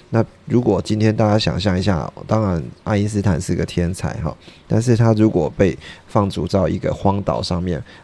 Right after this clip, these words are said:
啊，选择不跟其他人交流，他就不可能会天才啊，因为他对这个社会并没有造成很大的一个贡献。那事实上有一些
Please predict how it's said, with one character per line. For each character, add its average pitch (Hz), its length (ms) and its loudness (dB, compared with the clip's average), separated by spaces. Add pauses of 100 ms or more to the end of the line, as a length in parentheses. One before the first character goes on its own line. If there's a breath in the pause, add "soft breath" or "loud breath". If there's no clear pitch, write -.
啊， - 80 -4
选 90 240 0
择 92 180 -2
不 98 120 -4
跟 98 220 0
其 - 140 -8
他 92 200 2
人 85 160 -2
交 87 200 0
流， 87 220 -2
他 104 140 0
就 113 100 0
不 - 100 -4
可 - 140 -2
能 85 80 -2
会 92 140 2
天 92 240 -2
才 - 160 -6
啊， - 160 -12 (300 loud breath)
因 127 60 -4
为 127 60 0
他 127 160 0 (100)
对 127 140 6
这 113 160 -2
个 101 100 0
社 101 200 0
会 98 160 -2 (340 loud breath)
并 117 160 2
没 98 80 2
有 82 140 2
造 98 180 2
成 - 180 -4 (140)
很 - 140 -4
大 95 160 0
的 76 120 -2
一 85 40 -4
个 87 100 -4
贡 64 260 -6
献。 - 240 -6 (440 loud breath)
那 131 340 4
事 123 220 -2
实 - 0 -
上 120 240 2
有 95 100 2
一 107 60 2
些 107 300 2